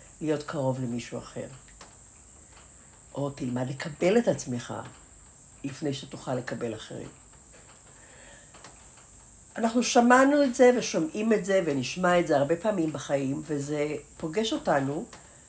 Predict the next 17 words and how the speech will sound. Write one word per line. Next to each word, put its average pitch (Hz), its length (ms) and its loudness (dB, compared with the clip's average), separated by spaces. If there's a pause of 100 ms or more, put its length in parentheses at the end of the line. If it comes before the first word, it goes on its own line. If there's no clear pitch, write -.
(360)
במקומות 214 520 0
שונים. 165 380 0 (460)
זה - 60 -14
פוגש 214 300 -2
אותנו 240 260 2
במקומות 165 540 -2
שונים 151 640 -4 (380)
אחד 151 340 0 (220)
מהשני, 135 680 -4 (680)
וזה 170 180 2
גם 175 180 6
פוגש 196 340 0
אותנו 233 460 2
בתקופות 196 560 -4
שונות 185 360 0
של 175 120 -8
חיינו 214 600 0